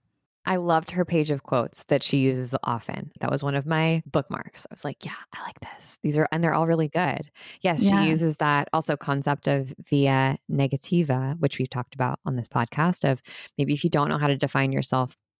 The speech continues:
Speaker 1: by what you want to be, you can at least find the pathway by what you don't wanna be. And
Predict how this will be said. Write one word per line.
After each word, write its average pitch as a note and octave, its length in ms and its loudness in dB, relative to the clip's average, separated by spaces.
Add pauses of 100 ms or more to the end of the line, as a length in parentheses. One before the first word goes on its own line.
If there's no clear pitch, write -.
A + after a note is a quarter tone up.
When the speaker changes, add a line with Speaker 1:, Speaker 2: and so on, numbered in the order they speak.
(140)
Speaker 1:
by C#3 80 2
what C3 180 0
you C3+ 220 0 (160)
want F3+ 180 0
to - 80 -4
be, C#3+ 280 2
you - 80 -4
can C#3 180 -4
at D3+ 120 0
least - 300 0 (140)
find C3+ 300 -2
the B2+ 100 -6
pathway C3 420 -2
by C#3 140 0
what C#3 160 0
you D3 100 -2
don't B2+ 260 0
wanna B2+ 200 -6
be. - 260 -8 (400)
And C#3 500 0